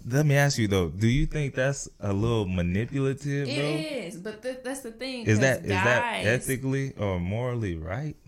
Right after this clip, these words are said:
Speaker 2: It's not. But let me tell you why. It's 'cause most guys, I ain't saying you,
Speaker 1: Mm-hmm.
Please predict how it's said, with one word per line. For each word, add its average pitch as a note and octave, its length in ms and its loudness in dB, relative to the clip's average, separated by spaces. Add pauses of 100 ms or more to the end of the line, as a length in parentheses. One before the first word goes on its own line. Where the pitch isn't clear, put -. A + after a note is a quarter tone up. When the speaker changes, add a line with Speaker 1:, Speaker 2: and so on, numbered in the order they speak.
Speaker 2:
It's A#3 260 -2
not. A3 720 -4 (160)
But F3+ 120 -4
let G#3 100 -4
me G#3+ 40 -8
tell A3 140 -8
you F#3+ 160 -8
why. E3+ 360 -4
It's E3+ 120 -12
'cause D#3+ 540 -10 (100)
most G3 380 -2
guys, D#3 600 -8 (280)
I D3 120 -6
ain't F3+ 140 -6
saying F#3+ 300 -6
you, F#3 380 -6 (100)
Speaker 1:
Mm-hmm. B2+ 280 4